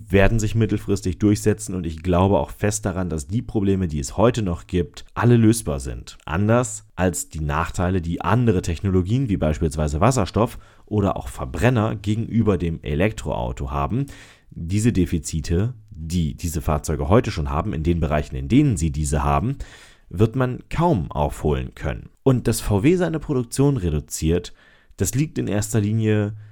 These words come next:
an V W und nicht daran, dass es elektrische Autos sind, sondern daran, dass V W seine Elektroautos partiell einfach ein bisschen falsch ausgerichtet hat.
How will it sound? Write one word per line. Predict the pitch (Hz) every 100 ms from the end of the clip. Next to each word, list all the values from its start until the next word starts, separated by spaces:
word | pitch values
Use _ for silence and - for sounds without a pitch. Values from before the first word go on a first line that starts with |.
| _
an | 85 104 98
V | - 98 95
W | 117 62 - - -
und | 110
nicht | 135 127 95
daran, | 85 76 85 92
dass | 85 -
es | -
elektrische | 82 92 - 80 - 107
Autos | 139 - 71
sind, | 80 90 113 - -
sondern | - 110 107
daran, | 104 123 135 135
dass | 92 -
V | 87 76
W | 95 110
seine | 92 82 80 73
Elektroautos | 85 113 - - 67 76 110 113
partiell | - 101 - 87 80
einfach | 85 87 92
ein |
bisschen | 85 - 80
falsch | 76 76 90
ausgerichtet | 131 - 65 - 60 -
hat. | 60